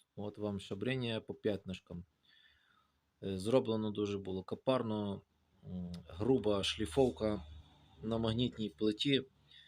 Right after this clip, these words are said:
Всьо перекусуйо, блино. І, коротше, отаке було виконання робіт. Е, можна побачити навіть саму суть виконання робіт. Можна далі не заглядати.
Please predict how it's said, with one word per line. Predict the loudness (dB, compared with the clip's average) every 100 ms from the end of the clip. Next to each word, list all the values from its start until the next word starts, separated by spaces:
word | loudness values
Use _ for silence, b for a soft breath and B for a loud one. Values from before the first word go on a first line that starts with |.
| b b -20
Всьо | -6 -4
перекусуйо, | 0 0 0 -4 -2 4 6 4 2 _ _ _ _ _ _ _
блино. | -4 0 2 0 -4 -8 _ _ b b b b b -4
І, | 0 0 -2 -10 _ -6
коротше, | 0 2 2 2 -2 -4 -12 -20 _
отаке | -8 -6 -4
було | 0 2 0 -2 b b b b -20 _ -14
виконання | -14 -4 -2 0 0
робіт. | 0 2 2 0 -8 b b b b b b -6
Е, | -4
можна | -4 2 4 4 2
побачити | 4 8 10 8 2
навіть | 2 2 2 -2 -10 _
саму | 2 4 6 4
суть | 4 4 4
виконання | 2 2 4 6 6 6 4 2 -4 -16 0
робіт. | 0 8 8 8
Можна | 4 6 8
далі | 10 10 10
не | 8
заглядати. | 8 10 10 10 10 2